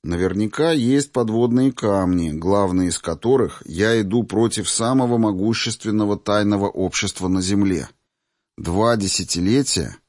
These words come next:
кажется, много. Да вот только подсказывает мне чутье, каждая миссия будет почище заказного убийства какого-нибудь политика. С другой стороны,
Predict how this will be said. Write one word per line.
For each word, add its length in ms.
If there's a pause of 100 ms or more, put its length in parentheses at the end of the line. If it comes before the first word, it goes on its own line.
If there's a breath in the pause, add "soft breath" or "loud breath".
(200)
кажется, 500
много. 560 (640)
Да 120
вот 220
только 280
подсказывает 840
мне 260
чутье, 600
каждая 500
миссия 540
будет 420
почище 580
заказного 680
убийства 640
какого-нибудь 720
политика. 680 (880)
С 120
другой 480
стороны, 600